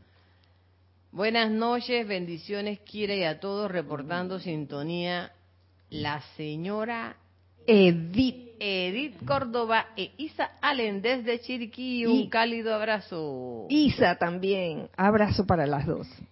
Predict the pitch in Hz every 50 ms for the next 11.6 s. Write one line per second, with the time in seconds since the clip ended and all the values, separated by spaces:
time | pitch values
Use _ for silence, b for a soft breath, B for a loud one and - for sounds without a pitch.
0 | _ _ _ _ _ _ _ _ _ _ _ _ - 202 - 165 151 151 - 190
1 | 170 139 120 110 123 - - _ _ _ _ _ - 160 185 190 196 190 180 185
2 | 156 196 220 220 233 226 226 - - - 233 254 262 269 254 262 254 247 202 190
3 | 185 175 165 165 160 156 151 151 - - 190 190 208 220 214 202 196 165 151 156
4 | 156 139 156 143 139 143 156 165 180 196 214 233 254 254 - - - 151 135 -
5 | _ 202 196 202 226 226 - 175 147 - - 214 214 202 180 170 185 185 175 165
6 | 165 151 139 143 147 139 - 156 139 - 143 143 147 160 170 190 233 247 - -
7 | 165 156 - - 147 127 127 123 - 190 175 143 127 - - - - _ _ _
8 | _ _ _ _ _ _ _ _ _ _ _ _ _ _ _ 196 180 185 175 165
9 | 160 143 - 175 151 151 170 214 262 277 254 190 - - 175 165 160 165 185 208
10 | 233 220 190 165 - - 202 208 233 240 220 185 170 - - - 175 180 190 190
11 | - - - 202 208 208 - 180 160 160 156